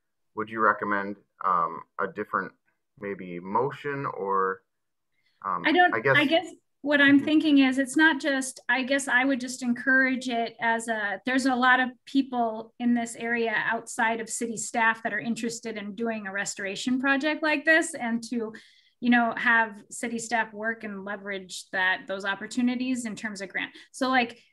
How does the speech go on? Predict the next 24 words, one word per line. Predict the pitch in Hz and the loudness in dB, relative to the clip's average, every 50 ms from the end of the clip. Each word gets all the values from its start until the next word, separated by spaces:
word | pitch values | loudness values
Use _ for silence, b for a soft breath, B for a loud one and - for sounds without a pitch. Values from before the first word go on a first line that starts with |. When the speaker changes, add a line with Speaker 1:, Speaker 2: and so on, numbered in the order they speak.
| _ _ - | _ _ -8
Speaker 2:
the | 247 | -8
city | 240 - - - - 277 262 262 254 254 247 247 | -6 -8 -8 -4 -2 -2 0 0 0 -2 -4 -6
could | 247 - 247 233 214 196 | -4 -4 -4 -4 -4 -4
work | 208 233 233 226 233 - | -4 -2 -2 -4 -4 -4
with | 233 226 226 220 220 220 - | -2 -2 0 -2 -2 -6 -8
the | 214 | -12
Nature | 214 214 220 220 233 | -10 -10 -10 -10 -8
Conservancy | 226 226 226 220 226 220 208 220 220 - - 220 208 | -8 -8 -6 -6 -6 -6 -6 -6 -8 -8 -10 -10 -12
to | - - 214 | -12 -12 -10
secure | - - 220 - - - 240 226 220 | -10 -10 -10 -10 -8 -4 -2 -2 -2
a | 208 | -2
grant | 185 196 214 214 214 214 233 - - | -2 -4 -4 -4 -6 -8 -10 -10 -12
and | 240 220 208 208 | -10 -10 -8 -8
then | 202 196 190 | -8 -10 -10
do | 180 208 214 | -10 -10 -8
the | 196 190 | -8 -4
restoration | 185 185 185 - - - 202 185 180 - - - - - - - | -4 -4 -4 -4 -8 -12 -12 -12 -10 -10 -12 -12 -10 -10 -10 -10
kind | - - - - - | -10 -10 -10 -10 -10
of | - - | -10 -12
things, | - 147 143 - 302 240 - - - - _ _ - | -12 -12 -10 -10 -10 -10 -12 -14 -16 -20 _ _ -20
you | 208 196 | -16 -14
know, | - - - 226 - - _ _ _ _ _ | -12 -12 -12 -12 -14 -16 _ _ _ _ _
basically, | - 180 - - - - - - - - 135 - - - - - | -14 -14 -14 -14 -16 -16 -16 -16 -16 -14 -14 -14 -16 -14 -12 -10
like, | 220 208 - - - | -8 -8 -10 -12 -14